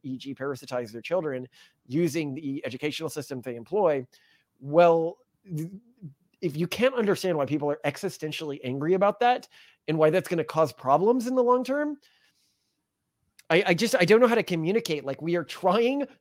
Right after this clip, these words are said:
to defuse a situation that is going to end with you,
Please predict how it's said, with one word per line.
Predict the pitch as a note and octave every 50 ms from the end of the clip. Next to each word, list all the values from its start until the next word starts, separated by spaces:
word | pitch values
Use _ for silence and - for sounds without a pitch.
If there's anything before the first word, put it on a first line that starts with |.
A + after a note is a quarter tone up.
| _ -
to | - G#3+
defuse | D#3+ C3 E3+ F3 C#3 - - F3+ G#3+ B3 A#3+ G3
a | G3
situation | - - F#3+ - - D#3+ D3+ E3+ - - - D3+ C3+ A#2+ B2 B2 - _ _ _ _ _ _ _ _ _ _ -
that | C3+ D#3 F#3+
is | F3+ F3+ C#3
going | C3 D#3 G3 A3+ B3+ B3+ A#3
to | - G3+ A3+ C4
end | G#3 G#3 G3+ F3
with | D#3 E3+ D3+ C3+
you, | C3 C3+ F3 A#3 A#3 E3+ C3 -